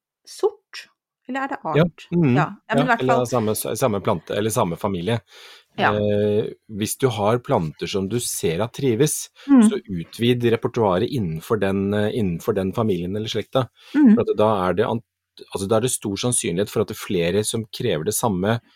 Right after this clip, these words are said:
Speaker 2: Ja, altså, de krever jo noenlunde det samme ofte i, i, innenfor, eh, samme familie eller med ulike varianter. Og hvis du da tar og planter flere av de, så kan du få bredda ut da ulike typer planter, men da holde deg innenfor en, eh,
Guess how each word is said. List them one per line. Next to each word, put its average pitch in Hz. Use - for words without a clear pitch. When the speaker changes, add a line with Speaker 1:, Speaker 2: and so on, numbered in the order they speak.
Speaker 2:
Ja, 113
altså, 107
de 110
krever 98
jo -
noenlunde 85
det 80
samme 69
ofte 82
i, 117
i, 90
innenfor, 85
eh, 85
samme 85
familie 90
eller 92
med 92
ulike 85
varianter. 170
Og -
hvis 107
du 127
da 101
tar 92
og -
planter 113
flere 101
av 110
de, 175
så 143
kan 120
du 117
få 107
bredda 87
ut 107
da 92
ulike 90
typer 92
planter, 98
men 104
da 95
holde 85
deg -
innenfor 80
en, 85
eh, 87